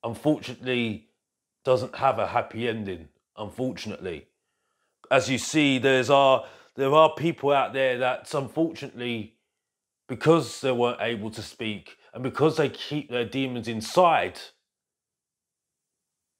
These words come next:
you never see them again.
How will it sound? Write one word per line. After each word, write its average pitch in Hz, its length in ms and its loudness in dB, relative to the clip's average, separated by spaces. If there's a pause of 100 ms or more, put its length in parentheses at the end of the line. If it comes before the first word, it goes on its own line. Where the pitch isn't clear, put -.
(2250)
you 120 100 -6
never 113 220 0
see 127 240 -4
them 107 140 -2
again. 98 460 -2